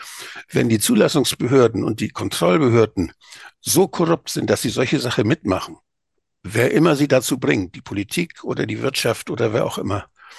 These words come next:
wenn sie, wenn die so korrupt sind, dann kann man nicht mehr davon reden, dass da begründetes Vertrauen angebracht ist, sondern da muss man misstrauisch werden.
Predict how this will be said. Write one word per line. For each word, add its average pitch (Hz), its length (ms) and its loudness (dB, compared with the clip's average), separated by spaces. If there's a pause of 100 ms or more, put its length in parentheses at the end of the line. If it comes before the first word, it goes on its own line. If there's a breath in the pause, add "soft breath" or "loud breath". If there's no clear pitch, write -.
(280 loud breath)
wenn 120 240 2
sie, 117 340 2
wenn 127 260 0
die 120 100 2
so 107 120 -2
korrupt 156 400 0
sind, 117 140 -4
dann 110 220 0
kann 127 220 -2
man 165 360 2 (340)
nicht 135 220 0
mehr 139 260 4
davon 147 380 0
reden, 120 340 0 (480 loud breath)
dass - 220 -4
da 107 120 0
begründetes 120 840 0
Vertrauen 165 760 0 (560 loud breath)
angebracht 117 560 2
ist, - 200 -2
sondern 110 440 0
da 101 140 -2
muss 117 200 0
man 110 200 0
misstrauisch - 520 -4
werden. 104 360 -6